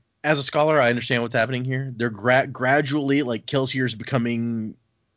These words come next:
deified for the church because they can't continue to worship, like, a guy. He has to be something more than that. So the faith is evolving." Uh, there's one little bit here in the annotations about Kelsier snapping.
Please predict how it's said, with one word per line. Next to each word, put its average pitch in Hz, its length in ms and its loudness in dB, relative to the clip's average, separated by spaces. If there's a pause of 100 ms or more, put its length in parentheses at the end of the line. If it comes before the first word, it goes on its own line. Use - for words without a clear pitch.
(140)
deified 127 760 0
for 131 100 -4
the 101 100 -4
church 123 340 -4
because 110 220 -6
they 107 100 -2
can't 113 340 0
continue 113 380 -2
to 107 120 -10
worship, 107 400 -6
like, 107 220 -4
a 101 100 -10
guy. 101 580 -2 (360)
He 123 200 -4
has 113 220 0
to - 60 -12
be 110 80 -6
something 123 280 -4
more 101 200 -4
than 107 140 -4
that. 113 260 -2
So 98 380 -4 (400)
the 117 100 -6
faith 110 300 0
is 117 140 0
evolving." 101 600 -2 (560)
Uh, 80 140 -16 (140)
there's 120 260 -2
one 127 380 0
little 190 160 4
bit 110 280 0
here 104 380 -4 (800)
in 139 100 2
the 113 140 4
annotations 104 680 0 (240)
about 104 300 -2
Kelsier 160 360 4
snapping. 101 540 -2